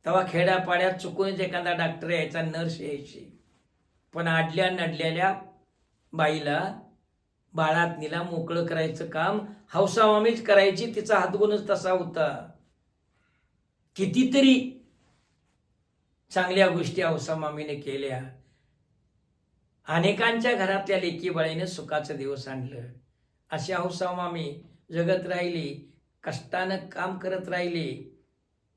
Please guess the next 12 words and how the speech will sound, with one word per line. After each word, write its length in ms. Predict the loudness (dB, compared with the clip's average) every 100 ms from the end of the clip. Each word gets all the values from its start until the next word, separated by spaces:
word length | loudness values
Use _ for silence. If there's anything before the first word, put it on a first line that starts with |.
| _ -2
आणि 600 | 0 4 4 2 -2 -10 -14 -8
नुसत्या 320 | -6 -2 0
मनगटाव 880 | 0 0 0 0 0 0 -2 -4 -10 -20 _ _ _ _ _ _ _ _ _ _ _ _ -2
हौसा 360 | 2 2 2 0
मामीनं 320 | -2 -2 -4 -4
तीन 280 | -2 -2 0
पोरींची 500 | 2 4 2 0 0
लग्न 200 | 0 0
केली. 720 | -4 -8 -8 -8 -12 -14 -20 -20 _ _ -2
पूर्वी 300 | 2 4 4
नक्षत्रासारख्या 880 | 2 -2 -4 -2 -2 -2 -2 -2 -2
देखण्या, 600 | -2 -4 -8 -8 -8